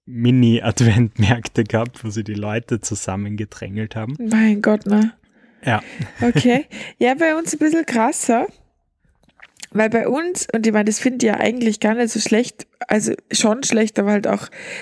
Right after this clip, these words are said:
Speaker 2: also es ist ein guter, guter Trick, finde ich, haben sie einfach komplett das, ähm, ähm, das Ausschenken von alkoholischen Getränken, ähm, verboten.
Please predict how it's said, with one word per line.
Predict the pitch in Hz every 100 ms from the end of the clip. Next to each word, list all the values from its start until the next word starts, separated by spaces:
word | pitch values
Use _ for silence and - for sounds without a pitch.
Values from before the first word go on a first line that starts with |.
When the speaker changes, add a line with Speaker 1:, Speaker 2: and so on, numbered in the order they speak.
| -
Speaker 2:
also | 226 262
es | 311
ist | 294 -
ein | -
guter, | 339 349 285
guter | 262 349 311
Trick, | - 277 269
finde | - 220 220 269
ich, | - - - -
haben | - 233 254
sie | 262
einfach | 240 311 277 -
komplett | - 247 269 262 254
das, | - 226 - -
ähm, | 214 214 214 214 214
ähm, | 214 208
das | 214 220
Ausschenken | - 254 - 254 226
von | 214 208
alkoholischen | 208 - 214 233 240 233 214
Getränken, | 214 214 220 233 - 202 202 - _ _
ähm, | 208 202 196 214
verboten. | 220 202 202 - 214